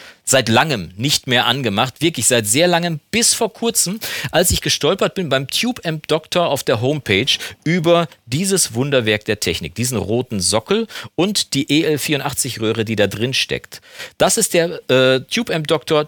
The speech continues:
Tritone. Dieser Sockel ermöglicht es, nicht eben diese dicken, fetten Endröhren zu nutzen in so einem Amp wie dem Twin Reverb oder auch in einem Marshall zum Beispiel mit E L vierunddreißig Röhren,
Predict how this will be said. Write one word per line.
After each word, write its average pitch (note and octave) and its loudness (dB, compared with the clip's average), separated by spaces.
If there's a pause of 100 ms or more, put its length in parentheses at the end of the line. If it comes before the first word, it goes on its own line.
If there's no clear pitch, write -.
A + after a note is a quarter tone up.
(120)
Tritone. F#2 -2 (180)
Dieser F3+ 2
Sockel C#3+ 0
ermöglicht B2 -2
es, - 0 (240)
nicht - 0
eben C3+ 2
diese D3+ 2
dicken, C#3 -4
fetten - -2
Endröhren A2 0
zu - -2
nutzen A#2+ -4
in C3+ -2
so C3+ 2
einem A#2 0
Amp D3 0
wie E3+ 0
dem - -2
Twin C#3 -2
Reverb D3+ 0
oder A2 0
auch G#2+ 2
in A2 -6
einem F2+ -2
Marshall G#2+ 0
zum F#2 -6
Beispiel F2 -4
mit F#2 -6
E G#2+ -4
L G2+ 2
vierunddreißig G#2+ -2
Röhren, D3 0